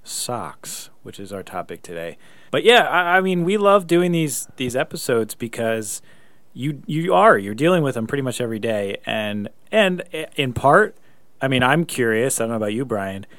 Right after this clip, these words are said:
but I'm curious how many people wanna listen to an hour-long podcast on socks.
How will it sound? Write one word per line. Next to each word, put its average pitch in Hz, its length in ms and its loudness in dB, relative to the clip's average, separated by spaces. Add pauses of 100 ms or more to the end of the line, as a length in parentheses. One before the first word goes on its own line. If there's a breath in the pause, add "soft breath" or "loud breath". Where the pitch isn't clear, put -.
(140 soft breath)
but 123 100 0
I'm 175 100 2
curious 170 320 4
how 147 140 0
many 156 160 0
people 143 320 0
wanna 117 200 2
listen 123 400 -2
to 98 280 -8
an - 160 -10
hour-long 101 500 -4
podcast 98 640 -6
on 95 140 -6
socks. - 540 -8